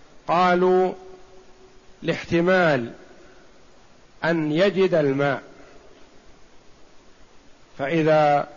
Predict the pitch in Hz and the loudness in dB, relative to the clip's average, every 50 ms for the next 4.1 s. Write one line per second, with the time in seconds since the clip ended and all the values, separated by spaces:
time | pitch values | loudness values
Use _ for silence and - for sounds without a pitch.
0 | - - - - - - - - - - - 156 156 160 165 185 208 196 180 170 | -20 -20 -20 -20 -20 -20 -20 -20 -16 -6 -2 0 2 2 2 2 0 0 0 0
1 | 160 156 151 143 143 147 156 170 - - - - - - - - - - - - | 2 2 2 2 2 2 0 -2 -4 -10 -20 -20 -20 -20 -20 -20 -20 -20 -20 -20
2 | - - - - - - - 135 165 196 202 196 190 190 190 196 190 190 185 185 | -20 -20 -20 -20 -20 -12 -4 0 2 2 4 4 4 4 4 4 4 4 4 4
3 | 170 160 165 156 160 160 156 151 156 156 147 143 135 139 139 135 135 135 147 160 | 2 2 0 2 2 2 2 2 2 2 2 2 2 2 2 2 2 2 0 0
4 | 175 | -2